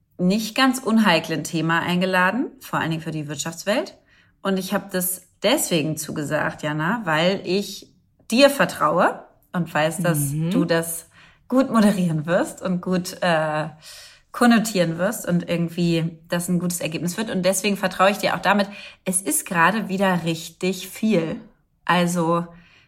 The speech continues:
Speaker 1: wie geht's mir? Es ist wieder richtig viel. Ich mache fünfhunderttausend Projekte und das ist ja auch was, was ich unfassbar doll liebe,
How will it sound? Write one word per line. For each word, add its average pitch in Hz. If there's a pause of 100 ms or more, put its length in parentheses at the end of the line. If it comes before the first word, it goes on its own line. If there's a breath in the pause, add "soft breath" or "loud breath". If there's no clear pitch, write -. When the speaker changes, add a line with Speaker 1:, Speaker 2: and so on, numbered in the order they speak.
(100)
Speaker 1:
wie 185
geht's 220
mir? 190
Es 175
ist -
wieder 175
richtig 165
viel. 180
Ich 175
mache 175
fünfhunderttausend 196
Projekte 180 (640 loud breath)
und 180
das 180
ist -
ja 165
auch -
was, 175
was 165
ich -
unfassbar 180
doll 160
liebe, 185